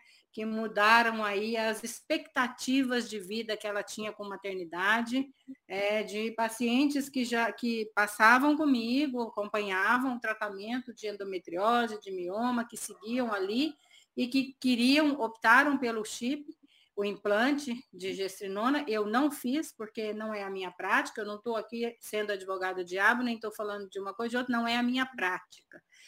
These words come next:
Então, eu falei pra ela, "Caminhamos até aqui, daqui pra frente eu não faço, você busque quem faça." Depois ela voltou, né, depois de dois anos aí,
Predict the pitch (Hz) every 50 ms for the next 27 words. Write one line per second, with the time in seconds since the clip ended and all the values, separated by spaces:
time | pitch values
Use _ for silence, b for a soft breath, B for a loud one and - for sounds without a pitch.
0 | b b b - 247 262 247 254 262 269 269 285 277 277 277 262 254 247 247 247
1 | 226 220 214 208 208 208 208 B B B B - 247 247 247 247 247 254 269 277
2 | 285 277 247 269 269 269 277 285 294 311 302 - - 180 156 147 147 - - 190
3 | 190 - 247 247 240 262 262 254 247 - 226 214 214 226 254 254 - - 254 240
4 | 240 247 262 277 269 - - 202 202 214 240 240 - - 277 277 277 b b b
5 | b b - 208 214 214 - 233 233 226 214 226 226 233 - 262 240 - 269 302
6 | 285 294 - 156 147 160 - - 220 254 311 269 277 262 262 247 269 277 277 262
7 | 285 339 381 - - 247 233 240 233 b b b b b b b _ - 190 202
8 | 226 254 247 226 214 214 220 220 220 214 202 190 180 214 226 233 220 - 202 202
9 | 202 214 247 294 294 277 277 - - 214 - 190 190 185 190 208 233 269 294